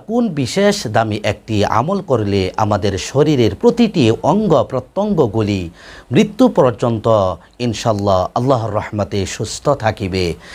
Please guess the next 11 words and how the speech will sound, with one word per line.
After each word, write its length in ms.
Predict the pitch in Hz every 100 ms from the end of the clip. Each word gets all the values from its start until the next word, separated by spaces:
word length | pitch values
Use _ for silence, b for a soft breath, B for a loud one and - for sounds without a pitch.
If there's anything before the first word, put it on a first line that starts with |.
| B B
এবং 300 | 160 226 208
সঙ্গে 360 | - 175 220
সঙ্গে 460 | 226 180 175 135 113
আমাদের 540 | - 123 120 113 104 90 B B
শ্রবণ 420 | - - 131 185 214
শক্তি 640 | - 135 - 127 107 98
এবং 280 | 117 117 110 104
আমাদের 400 | 113 110 104 95
দু 220 | 85 214
চোখের 440 | - 156 - 101
দৃষ্টিশক্তিও 1000 | 92 185 - 202 - 123 - 127 110 98